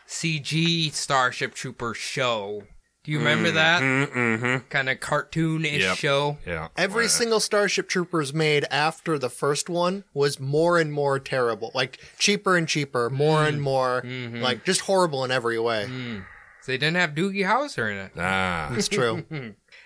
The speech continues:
Speaker 1: Uh, also was flight en-, engineer H E Henderson.
Speaker 2: Also on board.
Speaker 1: Mm,
Speaker 2: Okay.
Speaker 1: I don't know what he's doing there, but he's there. Some, he's the Scotty of the flight. I don't know.
Speaker 2: Oh, yeah, yeah, yeah. He's
Speaker 1: Mm.
Speaker 2: giving her all she's got.
Speaker 1: <laughs>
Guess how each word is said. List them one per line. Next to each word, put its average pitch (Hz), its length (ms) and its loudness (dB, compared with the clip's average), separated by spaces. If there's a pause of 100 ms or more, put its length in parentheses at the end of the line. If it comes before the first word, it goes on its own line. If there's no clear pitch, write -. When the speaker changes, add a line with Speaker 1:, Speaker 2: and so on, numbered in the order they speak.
Speaker 1:
Uh, 139 300 2
also 156 400 2
was 147 180 -2
flight 131 360 0
en-, 117 400 -2
engineer 123 600 0
H - 320 -8
E 147 200 -4
Henderson. 120 840 -4 (160)
Speaker 2:
Also 104 260 0
on 82 120 -6
board. - 320 -10
Speaker 1:
Mm, 127 340 -8
Speaker 2:
Okay. 98 180 -2
Speaker 1:
I 139 60 0
don't 151 140 2
know 143 100 0
what 131 140 0
he's 120 200 -6
doing 107 280 -4
there, 107 160 -2
but 104 120 -4
he's 107 200 -8
there. 101 180 -4
Some, 104 320 -10
he's 160 300 0
the 120 240 -10
Scotty 123 480 -2
of 156 80 -8
the 151 100 -4
flight. 156 380 -2
I 117 100 -4
don't 113 160 -4
know. 104 240 -6
Speaker 2:
Oh, 247 160 0
yeah, 160 280 2
yeah, 113 160 2
yeah. 113 160 4
He's 104 180 0
Speaker 1:
Mm. - 20 -6
Speaker 2:
giving 131 220 0
her 120 100 2
all 123 80 4
she's 117 240 -2
got. 135 380 2
Speaker 1:
<laughs> 180 760 -2